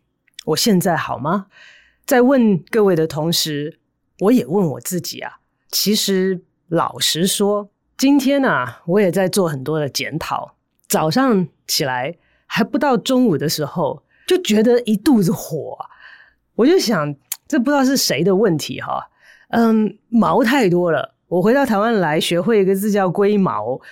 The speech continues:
为什么，为什么叫“龟毛”呢？乌龟长毛吗？还是什么意思？反正后来学到的意思就是说呢，这个毛很多，摸不顺的话呢，呃，这个人就会不舒服。好，在意的东西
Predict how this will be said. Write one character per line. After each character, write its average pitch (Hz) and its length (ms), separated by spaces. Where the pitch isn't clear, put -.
为 285 120
什 247 60
么， 202 100
为 269 220
什 175 120
么 170 160
叫 233 180
“龟 196 480
毛” 143 300
呢？ 160 200
乌 247 160
龟 269 240
长 131 280
毛 123 240
吗？ 214 220
还 254 160
是 277 140
什 - 100
么 151 120
意 220 200
思？ - 320
反 202 180
正 330 140
后 339 160
来 196 160
学 190 200
到 220 200
的 202 80
意 214 180
思 170 160
就 196 140
是 208 180
说 196 320
呢， 175 180
这 196 80
个 190 140
毛 160 340
很 147 220
多， 160 340
摸 254 200
不 226 140
顺 220 320
的 151 100
话 160 280
呢， 135 260
呃， 151 180
这 185 140
个 180 100
人 143 260
就 180 160
会 175 140
不 151 100
舒 202 300
服。 - 320
好， - 200
在 277 200
意 214 120
的 160 120
东 202 200
西 147 400